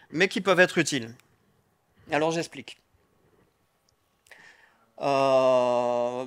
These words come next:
bon, au début, c'est un, c'est un, c'est un blabla juste pour dire que très souvent, on dit que les index, euh, ils ont, euh,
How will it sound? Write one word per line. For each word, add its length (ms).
bon, 180
au 60
début, 200
c'est 120
un, 160
c'est 120
un, 380
c'est 160
un 80
blabla 340
juste 220
pour 120
dire 140
que 100
très 220
souvent, 340
on 60
dit 220
que 100
les 220
index, 520
euh, 520
ils 200
ont, 380
euh, 320